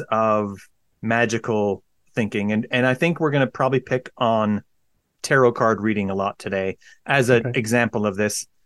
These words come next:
Speaker 1: It's, it's a very useful example of this. And, uh,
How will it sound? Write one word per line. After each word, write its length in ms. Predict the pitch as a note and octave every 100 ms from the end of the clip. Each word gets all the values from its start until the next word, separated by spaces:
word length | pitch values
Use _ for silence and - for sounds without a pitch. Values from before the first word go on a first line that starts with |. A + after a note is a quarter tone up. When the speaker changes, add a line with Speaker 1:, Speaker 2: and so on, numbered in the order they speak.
| _ _ _ _ -
Speaker 1:
It's, 440 | B2 - - -
it's 140 | B2+ B2
a 60 |
very 260 | G#2+ B2+ A2+
useful 320 | C3+ C#3 B2+
example 400 | G#2+ A2+ G#2+ G#2+
of 100 | G2+
this. 280 | G#2+ G#2 - -
And, 400 | G#2+ G#2 G2+ F2+
uh, 320 | G#2 G#2 G2+